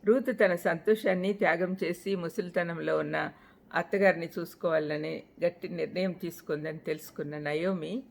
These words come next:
అంగీకరించి తనతో పాటు తీసుకెళ్ళింది. ప్రార్థన చేసుకుందాం. దయమేడ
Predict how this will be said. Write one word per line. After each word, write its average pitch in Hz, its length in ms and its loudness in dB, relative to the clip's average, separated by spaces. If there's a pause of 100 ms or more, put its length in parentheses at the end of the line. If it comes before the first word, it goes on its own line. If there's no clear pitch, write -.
(440)
అంగీకరించి 170 720 -2
తనతో 147 340 -6
పాటు 139 240 -4
తీసుకెళ్ళింది. 120 760 -8 (800)
ప్రార్థన 151 280 -2
చేసుకుందాం. - 520 -10 (580)
దయమేడ 190 460 4